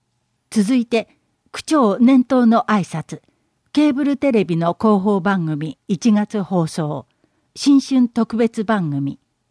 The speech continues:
一月一日祝日から十五日金曜まで。ジェイコムチャンネル港新宿、十一チャンネルで放送。令和三年を迎え、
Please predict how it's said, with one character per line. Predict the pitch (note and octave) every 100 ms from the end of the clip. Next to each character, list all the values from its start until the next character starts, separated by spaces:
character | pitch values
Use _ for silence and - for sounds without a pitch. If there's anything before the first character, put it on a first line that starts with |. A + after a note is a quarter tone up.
| _ _ _ _ -
一 | G#3+ C#4+
月 | C#4+ C#4 -
一 | - C4 C4
日 | A3+
祝 | - - -
日 | G#3 A3+ -
か | A3
ら | G#3 G3+ -
十 | F#3 C4+
五 | F#3+ E3
日 | D#3 -
金 | - A3 G#3+
曜 | G3 D3
ま | D3
で。 | C#3 C#3 _ _ _ -
ジ | F#3 C#4
ェ |
イ | C4+
コ | C4+
ム | B3+ B3+
チ | C4+
ャ | A#3
ン |
ネ | F3 D#3
ル | E3
港 | - G3+ G#3+ G#3 G#3 -
新 | - F#3 E3+
宿、 | D#3+ D#3 - _ _ -
十 | G3 B3
一 | A3+ - -
チ | A#3
ャ | G3
ン | D3+
ネ | C#3
ル | C#3+ -
で | E3+ D#3+ -
放 | E3+ E3+
送。 | - D#3 D3+ C#3 _ _ _ _ _ _ _ _ _ _ _ _ _ -
令 | D#4 C4+
和 | G3+
三 | G3 A#3 A#3
年 | A3+ G#3
を | G3+ G3
迎 | G3+ G3
え、 | F#3